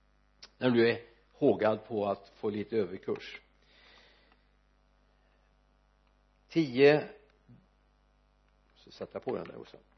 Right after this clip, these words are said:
Tio budord. Vi brukar ju beteckna det som, eh, några lagtavlor. De såg förmodligen inte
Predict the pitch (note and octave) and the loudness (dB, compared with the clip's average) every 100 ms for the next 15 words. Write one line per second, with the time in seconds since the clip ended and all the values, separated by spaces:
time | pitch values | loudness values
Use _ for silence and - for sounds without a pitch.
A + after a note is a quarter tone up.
0 | _ _ - E3+ C3 C3 C3+ D#3 C3 B2+ | _ _ -4 -4 2 2 4 4 2 2
1 | C#3 - - _ _ _ - B2+ D3 - | 0 -2 -14 _ _ _ -8 0 0 4
2 | B2+ C3 B2 - A#2+ - A#2 A2+ G#2+ - | 4 4 2 -2 -6 -4 -4 -2 -2 -4
3 | A2 G#2+ A2 G#2 G2+ _ _ _ _ _ | -4 -4 -4 -6 -8 _ _ _ _ _
4 | _ _ _ A2 G#2+ G#2+ G#2 - A2+ C3+ | _ _ _ -2 2 4 2 -4 4 4
5 | A2 G2 - - A#2 G2+ G2 A2 B2+ G#2+ | 4 0 -12 -4 0 0 0 -2 -2 -2
6 | - G#2+ A2 A#2+ - A#2+ A2 A2+ A2+ - | -8 -10 -8 -10 -8 -8 -6 -6 -8 -10